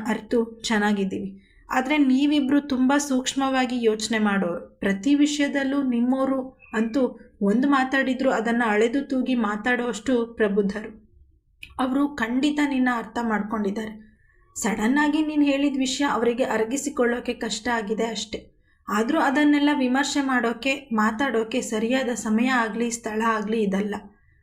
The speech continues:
ಅಂತ ಸುಮ್ನೆ ಇದ್ದಾರೆ ಅಷ್ಟೇ. "ಅವರನ್ನ ಅವ್ರ ಪಾಡಿಗೆ ಬಿಟ್ಬಿಡು, ಏನೂ ಆಗಲ್ಲ" ಅನ್ನೋ ಹಾಗೆ ಇಬ್ರು ಇದ್ಬಿಡಿ. ಡಿಸ್ಚಾರ್ಜ್ ಆಗಿ ಹೋದ್ಮೇಲೆ ಇಬ್ರು ಕೂತು ಮಾತಾಡಿದ್ರೆ ಸರಿ ಹೋಗುತ್ತೆ. ಅದು ಬಿಟ್ಟು ಹೀಗೆ ಕೊರಗಿ ಆರೋಗ್ಯ ಹಾಳು ಮಾಡ್ಕೊಳ್ಳೋದು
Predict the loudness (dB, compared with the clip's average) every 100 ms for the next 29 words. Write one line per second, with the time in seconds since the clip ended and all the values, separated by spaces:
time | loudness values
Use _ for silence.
0 | -4 -2 0 0 -2 -4 0 0 2 0
1 | -2 -2 -2 -2 -6 -8 -12 _ _ _
2 | -2 0 2 2 2 2 0 0 0 0
3 | 0 0 -2 -2 -2 0 0 -2 -6 -2
4 | 2 2 2 2 0 0 -2 -10 _ _
5 | _ 0 2 2 2 2 2 0 -2 -8
6 | -6 -4 0 2 2 2 2 2 2 -4
7 | -8 -20 _ -2 0 0 2 2 2 2
8 | 2 2 2 0 -2 -2 0 -2 -2 -2
9 | -2 -4 -2 0 0 0 0 0 0 -2
10 | -2 -2 -2 0 0 -2 -4 -12 -18 _
11 | _ -4 0 2 2 2 0 0 0 -2
12 | 0 0 0 0 -4 -2 -4 -4 -2 -2
13 | -2 -2 -2 -2 -4 0 0 0 0 0
14 | -2 -14